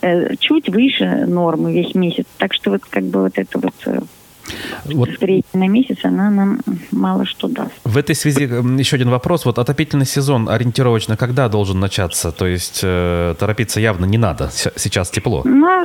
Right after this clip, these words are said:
Speaker 1: да, получается, у нас вот до конца сентября у нас, э, превышает, э, температуру среднюю. На конец сентября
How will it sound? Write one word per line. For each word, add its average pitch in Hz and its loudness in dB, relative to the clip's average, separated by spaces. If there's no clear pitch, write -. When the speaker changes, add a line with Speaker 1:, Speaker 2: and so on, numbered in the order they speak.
Speaker 1:
да, 190 4
получается, 220 2
у - 4
нас 214 4
вот 202 0
до 208 2
конца 208 0
сентября 196 0
у 180 0
нас, 175 0
э, 175 0
превышает, 233 2
э, 262 2
температуру 247 2
среднюю. 220 2
На 214 4
конец 247 2
сентября 226 2